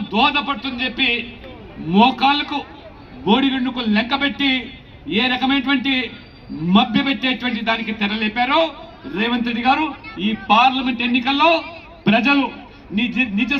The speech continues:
స్వరూపాన్ని గమనించి ఈ టీఆర్ఎస్ పంతాలోనే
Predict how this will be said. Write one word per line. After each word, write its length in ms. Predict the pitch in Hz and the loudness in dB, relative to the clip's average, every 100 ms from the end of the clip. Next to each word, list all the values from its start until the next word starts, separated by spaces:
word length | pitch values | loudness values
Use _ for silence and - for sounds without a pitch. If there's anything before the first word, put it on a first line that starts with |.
| - | -2
స్వరూపాన్ని 580 | 254 285 - 320 302 285 - - - - 143 | -2 0 4 4 4 0 -4 -18 -20 -12 0
గమనించి 440 | 208 220 208 - 147 - - - - - - 277 | 2 2 0 -4 -12 -14 -18 -20 -20 -6 6 6
ఈ 40 | 277 - | 6 0
టీఆర్ఎస్ 400 | 302 311 - 254 | -2 0 -2 -2
పంతాలోనే 540 | 277 320 320 311 320 | 0 2 2 2 -2